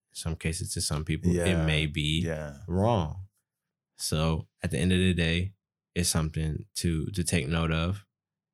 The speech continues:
Speaker 1: If you are one of those guys who fit under that category, as myself, not really with aggressive with women, but just the emotional, uh, factor of it, of not being able to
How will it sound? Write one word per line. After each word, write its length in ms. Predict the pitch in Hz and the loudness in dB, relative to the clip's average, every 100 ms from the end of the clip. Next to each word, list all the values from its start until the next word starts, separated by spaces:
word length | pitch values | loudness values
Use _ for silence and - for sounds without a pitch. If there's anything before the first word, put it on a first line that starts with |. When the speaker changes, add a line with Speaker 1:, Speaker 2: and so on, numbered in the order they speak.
| _ | _
Speaker 1:
If 120 | 87 | -2
you 120 | 85 85 | 2 4
are 60 | |
one 140 | 85 85 | 4 4
of 60 | |
those 200 | 82 85 | 2 2
guys 360 | 85 80 85 87 | 0 0 0 0
who 80 | 82 | -4
fit 160 | - 78 | -4 -2
under 140 | 85 | 0
that 140 | 80 76 | 0 -2
category, 640 | 85 80 80 80 85 85 - | -2 -2 -2 -2 -2 -4 -4
as 140 | 82 | -2
myself, 540 | 82 82 - 82 95 104 - - _ | 0 -2 -2 0 0 -2 -8 -20 _
not 320 | 82 95 67 | 0 2 2
really 240 | 85 92 87 | 0 2 2
with 180 | 85 76 | 0 -4
aggressive 380 | - 85 - | -2 0 0
with 100 | 82 | -4
women, 360 | 78 85 90 90 | -2 0 2 2
but 260 | 82 80 - | 0 -2 -2
just 280 | 82 85 | -2 0
the 80 | 87 | 0
emotional, 580 | 82 85 85 82 90 - _ _ _ _ _ _ - | 0 0 0 -2 -4 -6 _ _ _ _ _ _ -6
uh, 280 | 78 80 - - _ _ _ - | -4 -2 -4 -8 _ _ _ -8
factor 400 | - 80 - 80 | 0 0 0 -2
of 200 | 82 92 | 0 0
it, 180 | 104 - - | -2 -6 -6
of 260 | 85 76 - _ | -4 -4 -8 _
not 240 | - 85 71 | -4 -2 0
being 160 | 82 | 0
able 160 | 78 76 | 0 -2
to 520 | - 80 80 76 78 | -4 -2 0 -2 -4